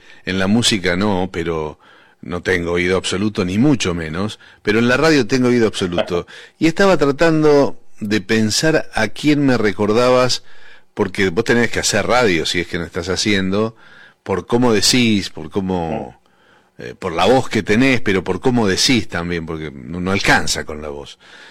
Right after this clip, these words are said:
Speaker 1: Y, mm,
Speaker 2: Sí, me lo han dicho muchas veces.
Speaker 1: Sí, tenés que hacer
Speaker 2: <laughs>
Speaker 1: radio, Darío,
Speaker 2: Sí.
Speaker 1: podcast, no sé. Yo sí
Speaker 2: Aparte,
Speaker 1: que
Speaker 2: me, me, me encanta la radio. Cuando he ido en vivo a la radio, que a veces,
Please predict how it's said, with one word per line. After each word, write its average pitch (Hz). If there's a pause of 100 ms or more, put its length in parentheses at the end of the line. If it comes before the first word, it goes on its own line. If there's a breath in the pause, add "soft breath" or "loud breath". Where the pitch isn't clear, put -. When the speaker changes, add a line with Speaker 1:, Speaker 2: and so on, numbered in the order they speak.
(340 loud breath)
Speaker 1:
Y, 107
mm, 95
Speaker 2:
Sí, 151
me 139
lo 160
han 160
dicho 117
muchas 104
veces. 104
Speaker 1:
Sí, 135
tenés 123
que 131
hacer 120
Speaker 2:
<laughs> -
Speaker 1:
radio, 87
Darío, 85
Speaker 2:
Sí. 101 (140)
Speaker 1:
podcast, 113
no 110
sé. 85 (220)
Yo 117
sí 160
Speaker 2:
Aparte, 170
Speaker 1:
que 131
Speaker 2:
me, -
me, 123
me 123
encanta 131
la 113
radio. 104
Cuando 113
he 151
ido 135
en 117
vivo 139
a 113
la 104
radio, 127
que -
a 104
veces, 120